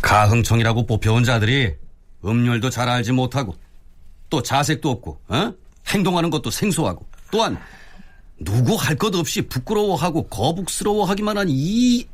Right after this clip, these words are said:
아이, 이제, 이, 에휴, 아무리 많이 뽑으면 뭘 하나, 어? 괜히 지방에서 서울까지 데리고 오느라고 중간에 거치는 역참에,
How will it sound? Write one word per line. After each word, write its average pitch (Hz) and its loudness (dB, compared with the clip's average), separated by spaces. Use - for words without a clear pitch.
아이, 143 2
이제, 85 -4
이, 240 0
에휴, - 0
아무리 226 4
많이 226 0
뽑으면 226 0
뭘 226 2
하나, 233 0
어? 247 0
괜히 151 -4
지방에서 139 -4
서울까지 151 -2
데리고 139 0
오느라고 127 -2
중간에 131 0
거치는 123 0
역참에, 135 0